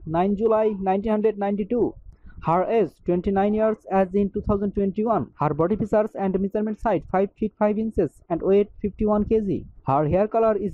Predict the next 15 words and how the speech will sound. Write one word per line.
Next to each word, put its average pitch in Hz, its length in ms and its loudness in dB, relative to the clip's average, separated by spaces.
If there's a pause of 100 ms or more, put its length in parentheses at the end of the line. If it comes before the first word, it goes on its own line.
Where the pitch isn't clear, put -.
dark 196 200 2
brown 180 480 -2 (100)
and 170 180 0
her 170 180 0
eyes 185 220 2
color 214 320 2
is 202 140 -6 (100)
hazel. 208 400 0 (500)
Her 156 160 2
birthplace, 202 540 0
Los 170 300 0
Angeles, 220 500 0
California, 208 680 0
United 202 480 0
States. - 380 -2